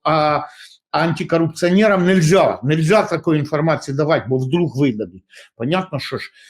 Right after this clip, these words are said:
е, чесний же ж депутат з О Пе Зе Же, він же ж у вишиванці ходить, значить він не видасть. Він, е, він там друг Бойка, ну він не видасть точно, там, типа. От, ну,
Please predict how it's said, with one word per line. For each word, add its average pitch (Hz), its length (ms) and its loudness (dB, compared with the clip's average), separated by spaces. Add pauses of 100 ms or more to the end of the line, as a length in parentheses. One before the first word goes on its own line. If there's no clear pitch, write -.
(180)
е, 160 440 4
чесний 196 400 2
же 156 120 2
ж 143 120 0
депутат 180 480 0
з 143 120 0
О 165 60 2
Пе 170 160 0
Зе 160 140 2
Же, 156 200 2
він 147 180 2
же 156 140 2
ж 147 100 0
у 170 40 0
вишиванці 170 640 0
ходить, 214 440 0
значить 131 300 -4
він 156 120 2
не 202 120 4
видасть. 175 440 0 (400)
Він, 165 320 0 (180)
е, 147 320 4 (160)
він 160 200 2
там 143 240 0
друг 185 280 4
Бойка, 196 400 2
ну 147 120 -2
він 196 200 4
не 208 60 4
видасть 208 420 0
точно, 117 480 -2
там, 104 180 -8
типа. 110 380 -10 (480)
От, 185 280 4
ну, 277 220 0